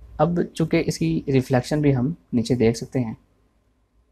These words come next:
अगर आप ये चाहते हैं कि इसकी reflection हमें नज़र ना आए, तो उसके लिए आप appearance के अंदर आएंगे और जो हमारे पास scene है, इसके ऊपर right click करेंगे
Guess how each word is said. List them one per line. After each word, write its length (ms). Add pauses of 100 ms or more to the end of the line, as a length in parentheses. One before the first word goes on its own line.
(320)
अगर 140
आप 100
ये 60
चाहते 280
हैं 120
कि 100
इसकी 200
reflection 440
हमें 180
नज़र 220
ना 160
आए, 280 (1000)
तो 60
उसके 200
लिए 240
आप 340 (320)
appearance 400
के 100
अंदर 180
आएंगे 380 (720)
और 680
जो 100
हमारे 240
पास 340
scene 380
है, 120
इसके 180
ऊपर 140
right 160
click 220
करेंगे 380